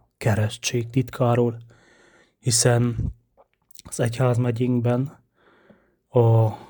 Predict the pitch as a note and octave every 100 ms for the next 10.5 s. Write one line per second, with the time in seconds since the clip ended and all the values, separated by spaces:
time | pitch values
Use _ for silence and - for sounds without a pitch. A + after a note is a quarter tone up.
0 | - - C3 B2 A2 - C3 A#2+ D3 C3+
1 | C3 A#2+ B2+ A#2+ - - - B2 B2+ A#2+
2 | B2+ A#2+ A#2 A#2 C3 C3 C3 - _ _
3 | _ _ _ - _ _ _ _ _ D3+
4 | D3 A#2+ C3+ B2+ B2 A#2+ A#2 A2+ A2+ A2+
5 | - - - C3 A2+ - C3 B2 B2 A#2
6 | - C3+ B2+ - C3 B2 B2+ A#2 - _
7 | _ _ _ _ - _ _ _ _ _
8 | _ D3+ C#3+ D#3 - - D3+ C#3+ C3+ C3
9 | - B2+ - - C3 - - - C3+ A#2
10 | C3+ B2+ B2+ A#2